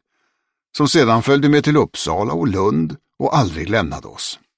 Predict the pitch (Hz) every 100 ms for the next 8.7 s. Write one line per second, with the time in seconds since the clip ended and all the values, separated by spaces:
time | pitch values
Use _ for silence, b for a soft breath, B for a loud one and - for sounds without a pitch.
0 | _ _ _ _ _ _ _ _ _ _
1 | _ _ _ _ _ _ _ - 143 139
2 | - - - _ - 135 127 151 135 -
3 | 170 196 135 135 120 120 117 123 113 98
4 | 156 156 151 95 101 107 110 90 - 104
5 | 85 101 98 92 107 98 - 98 - 98
6 | 90 87 - 87 87 - 90 80 _ _
7 | _ _ _ _ _ _ _ - 147 139
8 | 160 170 165 78 - -